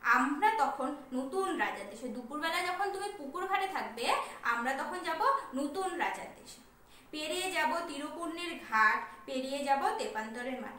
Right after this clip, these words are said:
তারা পেরিয়ে যাবে তিরুপুণ্যের ঘাট, আবার পেরিয়ে যাবে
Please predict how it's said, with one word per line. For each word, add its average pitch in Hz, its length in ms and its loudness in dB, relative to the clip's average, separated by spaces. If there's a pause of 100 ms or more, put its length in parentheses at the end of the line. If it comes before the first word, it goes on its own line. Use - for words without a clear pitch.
(240)
তারা 254 280 4
পেরিয়ে 294 320 -4
যাবে 381 280 2
তিরুপুণ্যের 320 840 -6
ঘাট, 220 260 6 (340)
আবার 254 280 2
পেরিয়ে 285 280 -2
যাবে 381 160 2